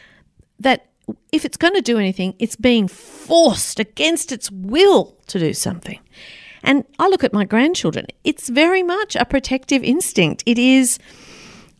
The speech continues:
"I can't bear the thought that I'm going to leave you a planet in a much worse state than my grandparents left me. Therefore, I can't just sit here and snipe from the sidelines any longer."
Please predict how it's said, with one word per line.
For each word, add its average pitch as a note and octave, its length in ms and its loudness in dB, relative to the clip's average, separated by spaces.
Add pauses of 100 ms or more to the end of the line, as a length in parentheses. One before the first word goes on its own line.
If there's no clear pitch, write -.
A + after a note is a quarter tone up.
(420)
"I D4 120 0
can't C4+ 400 0
bear E4+ 320 8
the D#4+ 100 0
thought - 440 -10
that G3+ 120 0
I'm B3 240 4
going C4 200 2
to G#3+ 100 2
leave A#3+ 520 4
you A3+ 600 2 (640)
a G#3 80 0
planet G#3+ 600 2
in G#3+ 140 0
a G3 60 0
much A#3+ 400 2
worse G#3+ 260 4
state - 600 -2 (300)
than G#3 240 0
my B3+ 340 4
grandparents F3 880 -2
left F#3+ 380 2
me. G3+ 380 2 (460)
Therefore, C#4+ 460 4
I B3 60 -2
can't D#4 260 -2
just D4+ 180 0
sit - 340 -2
here E3 420 0 (240)
and A3+ 140 2
snipe C4 640 0 (220)
from A#3+ 180 0
the A3 80 2
sidelines G#3+ 800 2
any G#3 220 6
longer." F3 400 2